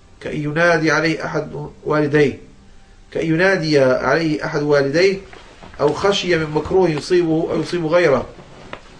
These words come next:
فتردد بين القطع والإكمال، فما حكم صلاته؟" صلاته صحيحة ما دام، ما دام لم يقرر، فصلاته صحيحة،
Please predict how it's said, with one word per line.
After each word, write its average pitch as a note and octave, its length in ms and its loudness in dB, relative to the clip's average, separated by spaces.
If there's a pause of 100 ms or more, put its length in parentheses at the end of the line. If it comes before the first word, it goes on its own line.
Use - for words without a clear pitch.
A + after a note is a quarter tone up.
(260)
فتردد D3 480 0
بين C#3+ 120 2
القطع C#3+ 300 -2
والإكمال، B2+ 480 0 (680)
فما D#3 220 -2
حكم D#3 220 -6
صلاته؟" C3 520 0
صلاته E3+ 320 -2
صحيحة D#3 480 -6
ما D#3+ 120 2
دام، E3 160 2 (100)
ما C3 80 -2
دام D#3 220 -2
لم E3 80 -4
يقرر، D#3 500 2 (580)
فصلاته D#3+ 360 0
صحيحة، C#3 580 -6